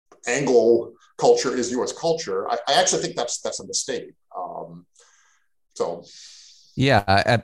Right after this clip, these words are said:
Speaker 2: may-, may-, maybe I, I, I could clarify that, uh, that in my view, I could say that the, the border, the actual political border between United States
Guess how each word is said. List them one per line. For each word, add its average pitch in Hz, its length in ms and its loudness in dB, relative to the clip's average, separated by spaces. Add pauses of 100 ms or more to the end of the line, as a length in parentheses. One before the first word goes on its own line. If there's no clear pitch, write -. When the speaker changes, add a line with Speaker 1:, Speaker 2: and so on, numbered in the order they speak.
(120)
Speaker 2:
may-, 120 140 4
may-, 123 340 0
maybe 123 380 4
I, 101 240 4
I, 101 240 4 (640)
I 98 120 2
could - 180 -8 (400)
clarify 101 600 2
that, 90 200 -2 (460)
uh, 85 300 -4
that 87 260 -2 (1400)
in 110 140 2
my 104 240 4
view, 95 480 2 (280)
I 95 100 0
could - 140 -8
say 95 300 2
that 90 220 2
the, 95 160 4
the 92 180 -2
border, 101 600 2
the 92 100 -2
actual 92 400 -2
political 95 500 -4
border 87 400 0
between 90 640 -4 (340)
United 90 420 0
States 90 580 -2